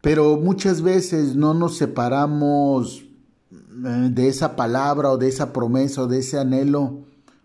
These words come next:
porque queremos, sino porque el ena-, el enemigo es lo que anda buscando y busca persuadirte, y a veces te busca persuadir de la forma más fácil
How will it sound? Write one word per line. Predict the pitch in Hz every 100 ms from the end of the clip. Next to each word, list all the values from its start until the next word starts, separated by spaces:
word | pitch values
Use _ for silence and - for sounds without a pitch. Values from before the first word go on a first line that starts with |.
| -
porque | 135 135 151
queremos, | - 135 165 170 127 95 - - _ _ _ _ _ _ -
sino | - 147 147 -
porque | 147 120 147
el | 139
ena-, | 135 135 139 147
el | 151 147
enemigo | 135 131 139 185 196 139 120
es | 131 139 165
lo | 139
que | -
anda | 135 143
buscando | 135 110 - - 139 135 104 95 - - _ - -
y | 165
busca | 160 208 220 - 175 170 -
persuadirte, | 147 131 - 143 127 139 170 156 - 110 95 - - - -
y | 160
a |
veces | 160 180 180 185 180
te | - 143
busca | 147 175 - 170 165
persuadir | 135 113 - 123 127 156 151
de | 143
la | 123
forma | 123 - 151 156 151
más | 143 165 175 -
fácil | - 170 170 - 123 107